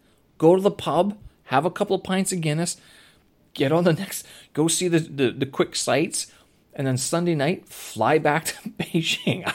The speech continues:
don't know, something like that. Like, business people do this, I know. Government officials do it all the time. Like, why can't us plebs do it? Us peasants? Why not? Wouldn't that be kinda fun? You know, that way maybe, maybe instead of going for a, uh, a weekend hike,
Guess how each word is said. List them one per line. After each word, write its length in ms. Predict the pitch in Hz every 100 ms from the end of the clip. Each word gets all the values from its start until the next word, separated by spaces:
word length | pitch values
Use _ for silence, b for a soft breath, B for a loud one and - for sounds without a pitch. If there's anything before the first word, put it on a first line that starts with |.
| -
don't 320 | 214 330 -
know, 160 | 208 - B B
something 400 | - - 214 226
like 140 | 202 165
that. 160 | 135
Like, 200 | 147 -
business 360 | 190 240 233 220
people 300 | 131 110 107
do 200 | 101 92
this, 220 | 87 -
I 120 | 135
know. 340 | 110 92 131 131 - 143 -
Government 500 | - 143 160 123 - -
officials 540 | 110 - 160 147 175
do 200 | 123 98
it 60 | -
all 200 | 92 98
the 120 | -
time. 200 | - 139
Like, 140 | 143 B B B B
why 220 | - 101
can't 260 | 131 160 160
us 120 | 170
plebs 540 | - - 165 320 233 165
do 220 | 98 82
it? 140 | - - b b
Us 120 | 170
peasants? 760 | - - 247 262 170 - - b b _ _
Why 180 | - 302
not? 300 | 359 330 - _ b b b -
Wouldn't 100 | 349
that 100 | 330
be 80 | 330
kinda 220 | 254 247
fun? 420 | - 139 180 330 - b b b -
You 80 | 214
know, 100 | 208
that 160 | 208
way 120 | 214
maybe, 360 | 202 202 196 - B B -
maybe 200 | 165 170
instead 280 | 160 170
of 120 | 170 143
going 260 | 151 175
for 360 | 170 147 127 113
a, 160 | 101 - B B -
uh, 280 | 98 95 -
a 80 | 104
weekend 440 | 123 123 120 104
hike, 500 | - - 139 160 -